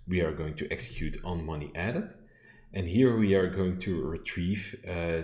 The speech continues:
the account by its U I D, so money added. Uh, it also has that U I D and that amount. And, uh, we are just going to increase, uh, increase the balance and just, uh,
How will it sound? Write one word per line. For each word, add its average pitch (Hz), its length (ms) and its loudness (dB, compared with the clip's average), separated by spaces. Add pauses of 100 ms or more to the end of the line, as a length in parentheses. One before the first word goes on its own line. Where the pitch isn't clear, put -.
(120)
the 78 340 -6
account 85 580 -4
by 80 140 -4
its 76 200 -6
U 87 280 0
I 76 100 -2
D, 80 280 -4
so 78 300 -2
money 80 400 -4
added. 90 300 -8 (640)
Uh, 73 280 -8
it - 200 -10
also 82 320 -6
has 76 180 -4
that 76 260 -6
U 85 340 -4
I 78 100 -8
D 90 480 -6 (520)
and 85 160 -6
that 82 160 0
amount. 87 400 0 (1900)
And, 101 760 6
uh, 85 460 -2 (100)
we 131 140 8
are 110 120 10
just 95 320 0
going 87 260 0
to 76 340 -4
increase, 107 800 0
uh, 78 580 -6
increase 101 380 0
the 87 80 0
balance 90 480 -2 (100)
and 85 240 -6
just, - 360 -8
uh, 76 300 -12